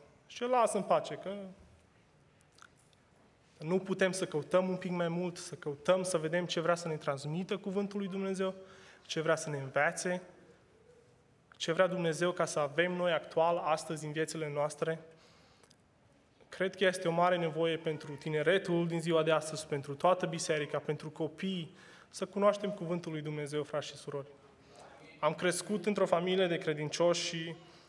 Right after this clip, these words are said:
vă spun sincer, crescând ca și copil, nu mi-a plăcut deloc să citesc Scriptura. Și mă puneau părinții în fiecare zi să citesc Scripturile.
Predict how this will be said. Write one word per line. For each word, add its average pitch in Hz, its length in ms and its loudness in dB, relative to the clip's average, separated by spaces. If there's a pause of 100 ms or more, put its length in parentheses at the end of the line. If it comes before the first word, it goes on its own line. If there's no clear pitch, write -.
(160)
vă 170 80 2
spun 185 260 2
sincer, 185 500 4
crescând 185 480 0
ca 180 100 4
și 165 160 -2
copil, 160 460 -4 (140)
nu 175 160 2
mi-a 190 380 4
plăcut 170 520 -2
deloc 156 500 4
să - 100 -4
citesc 156 320 -6
Scriptura. 147 440 -12 (880)
Și - 140 -12
mă 156 100 0
puneau 185 300 6
părinții 202 400 2
în 202 60 2
fiecare 208 360 4
zi 190 140 -2
să 190 120 -6
citesc - 340 -4
Scripturile. 151 560 -6